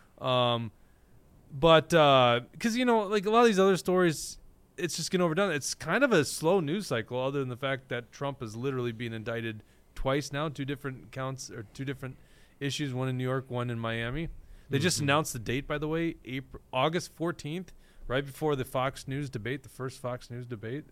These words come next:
Speaker 2: Mm-hmm.
Speaker 1: It's interesting. I mean, that's gonna be his whole campaign. He's gonna be facing this. I wanna come back to that, by the way, um, where we see this going with Trump. But we're, like, ignoring some of these really, really important stories. Like, uh, we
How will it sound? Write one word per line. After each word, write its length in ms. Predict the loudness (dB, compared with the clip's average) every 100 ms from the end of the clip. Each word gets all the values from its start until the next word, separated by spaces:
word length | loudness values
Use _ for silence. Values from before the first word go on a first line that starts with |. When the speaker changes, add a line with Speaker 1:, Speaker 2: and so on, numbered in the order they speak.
| -12
Speaker 2:
Mm-hmm. 300 | -10 -8 -10
Speaker 1:
It's 100 | -8
interesting. 520 | -10 -12 -14 -14 -14 -18 -20 -20 -12
I 40 | -6
mean, 80 | -4
that's 260 | -4 -6
gonna 120 | -6
be 80 | -4
his 120 | -4
whole 140 | -6 -8
campaign. 460 | -8 -8 -2 0 0 -2 -18 -20
He's 80 | -16
gonna 120 | -16
be 60 | -4
facing 360 | -4 -4 -8
this. 340 | -8 -8 -12 -18 -20 _ _ -20 _ -2
I 20 |
wanna 120 | 0
come 140 | 0 2
back 180 | 0 0
to 80 |
that, 100 | -8
by 100 | -8
the 80 | -10
way, 200 | -6 -8 -8 -14 -10
um, 380 | -8 -8 -10 -14 -18 -20 -20 -8
where 220 | -4 -2
we 100 | -2
see 260 | -6 -8 -8
this 140 | -6
going 180 | -8 -8
with 120 | -8
Trump. 260 | -8 -10 -12 -20 -20 -20 -20 0
But 300 | 6 6 4 -10
we're, 200 | 2 4
like, 200 | 4 2
ignoring 440 | -2 -4 -2 -2 -4
some 140 | -2
of 40 | -2
these 160 | -4
really, 640 | -6 -4 0 2 0 0 -4
really 460 | -4 -2 0 -2
important 600 | -4 -8 -6 -6 -6 -12 -14
stories. 600 | -8 -4 -4 -6 -8 -6
Like, 360 | -6 -6 -6
uh, 160 | -6 -4
we 160 | -6